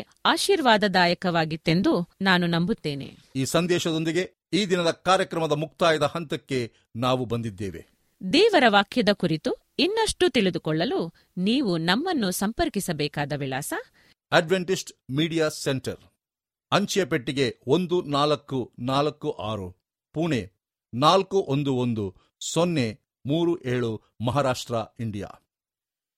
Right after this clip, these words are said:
Speaker 2: ನೀವು ನಮ್ಮನ್ನು ಇಮೇಲ್ ಮೂಲಕ ಸಂಪರ್ಕಿಸಬಹುದು. ನಮ್ಮ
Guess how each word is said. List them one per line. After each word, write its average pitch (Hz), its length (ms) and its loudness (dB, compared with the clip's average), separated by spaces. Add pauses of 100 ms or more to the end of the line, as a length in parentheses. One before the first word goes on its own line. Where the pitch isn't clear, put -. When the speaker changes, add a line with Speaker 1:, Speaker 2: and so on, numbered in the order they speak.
(160)
Speaker 2:
ನೀವು 214 240 4
ನಮ್ಮನ್ನು 175 400 2
ಇಮೇಲ್ 202 400 2
ಮೂಲಕ 170 340 0 (240)
ಸಂಪರ್ಕಿಸಬಹುದು. 151 1000 -2 (800)
ನಮ್ಮ 139 220 2